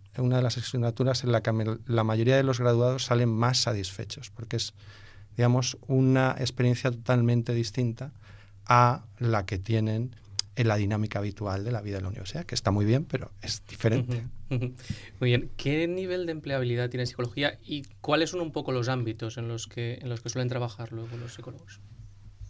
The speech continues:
Speaker 1: Vamos a ver, eh, nosotros, eh, eh, estamos pues, razonablemente sa-, satisfechos después de todos estos años,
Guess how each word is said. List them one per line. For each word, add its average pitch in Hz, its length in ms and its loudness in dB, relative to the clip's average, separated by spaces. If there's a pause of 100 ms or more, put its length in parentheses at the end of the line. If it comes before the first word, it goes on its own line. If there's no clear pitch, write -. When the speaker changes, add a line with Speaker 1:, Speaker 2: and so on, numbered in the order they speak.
(480)
Speaker 1:
Vamos 127 440 6
a 120 60 8
ver, 117 220 6
eh, 110 720 2 (920)
nosotros, 147 1080 4 (160)
eh, 156 400 -6 (260)
eh, 139 440 -8
estamos - 640 2 (1120)
pues, 107 160 0
razonablemente 120 720 4
sa-, 120 280 0
satisfechos 120 600 0
después 117 320 0
de 113 120 0
todos 123 360 2
estos - 320 -2
años, 127 540 2